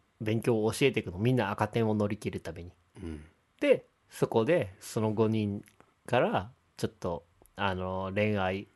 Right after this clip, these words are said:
Speaker 1: 感情とかが出てきたりして、
Speaker 2: うん。
Speaker 1: っていう。
Speaker 2: まあ、みんながおん-、女の子のきょ-、女の子の姉妹っていうところでさ、も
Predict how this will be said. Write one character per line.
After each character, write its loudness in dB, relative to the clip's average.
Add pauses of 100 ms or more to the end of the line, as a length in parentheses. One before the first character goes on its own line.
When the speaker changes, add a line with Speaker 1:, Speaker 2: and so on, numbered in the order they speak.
(160)
Speaker 1:
感 -2
情 -4
と -4
か -6
が -2
出 -4
て -10
き -14
た -6
り -8
し -14
て、 -6 (140)
Speaker 2:
う -6
ん。 -6
Speaker 1:
っ -14 (280)
て -8
い -10
う。 -16 (160)
Speaker 2:
ま -2
あ、 -2
み 0
ん 0
な 0
が 4
お 2
ん-、 -2 (140)
女 2
の 2
子 -4
の -2
き -8
ょ-、 0
女 0
の -2
子 -8
の -4 (140)
姉 -2
妹 0
っ -4
て -8
い 0
う -6
と -4
こ -6
ろ -2
で -4
さ、 -6 (300)
も 2